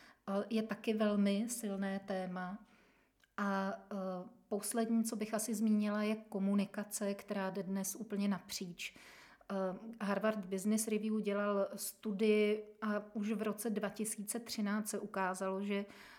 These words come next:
komunikace napříč týmy, eh, zabírá padesát procent času manažerů.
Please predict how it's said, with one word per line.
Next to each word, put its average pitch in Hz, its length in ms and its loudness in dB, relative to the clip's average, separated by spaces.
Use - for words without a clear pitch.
komunikace 208 640 2
napříč 208 560 -2
týmy, 208 560 0
eh, 196 160 -4
zabírá 196 440 0
padesát 196 640 -2
procent 202 680 -4
času 202 320 -4
manažerů. 190 600 0